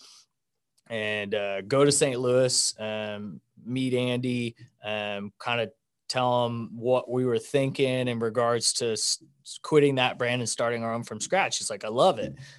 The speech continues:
Um, well, we just kinda took that as, like, i-, in our conversations that we had, we were like, "This guy's gonna be a mentor to, you know,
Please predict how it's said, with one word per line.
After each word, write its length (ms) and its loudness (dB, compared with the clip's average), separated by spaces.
Um, 460 -6
well, 140 -4
we 160 0
just 200 -2
kinda 220 -2
took 240 -8
that 180 -2
as, 260 -6
like, 360 -6
i-, 140 0
in 180 0
our 180 6
conversations 760 2
that 100 0
we 80 0
had, 360 0
we 100 -4
were 80 -2
like, 380 -6
"This 140 -2
guy's 240 2
gonna 160 -6
be 140 -2
a 40 0
mentor 540 2
to, 340 0
you 100 -4
know, 320 0